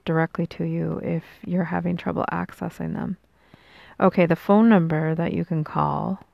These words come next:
if you just want to be connected via phone. Okay, here's another point also I'm not sure about before I get you the phone number.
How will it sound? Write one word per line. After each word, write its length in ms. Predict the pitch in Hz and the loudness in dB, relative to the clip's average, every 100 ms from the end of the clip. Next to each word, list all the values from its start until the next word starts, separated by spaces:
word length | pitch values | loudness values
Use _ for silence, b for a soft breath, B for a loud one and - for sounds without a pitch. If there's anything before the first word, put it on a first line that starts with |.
| _ | _
if 160 | 175 - | -8 -4
you 60 | |
just 240 | 170 170 - | -4 -4 -4
want 160 | 170 | -4
to 60 | 170 | -2
be 140 | 170 | -4
connected 640 | 170 180 170 170 - 180 165 | -6 -4 -4 -4 -4 -4 -4
via 220 | - 170 160 | -4 -2 -2
phone. 520 | - 165 165 160 165 _ b b b b b - | -4 -4 -2 -2 -6 _ b b b b b -8
Okay, 220 | 185 180 | 0 2
here's 260 | 165 196 196 | 4 4 6
another 340 | 185 180 180 | 4 4 2
point 400 | - 165 156 - - | 0 -4 -4 -6 -6
also 300 | 175 170 165 | -4 -4 -4
I'm 200 | 156 156 | -2 0
not 220 | 160 - | -2 -4
sure 180 | - - | -6 -6
about 280 | 165 76 - | -4 -4 -6
before 280 | 82 - 82 | -8 -6 -6
I 60 | |
get 200 | 82 - | -4 -6
you 80 | 170 | -4
the 100 | 170 | -6
phone 220 | - 170 | -4 -4
number. 300 | 160 156 160 | -4 -4 -8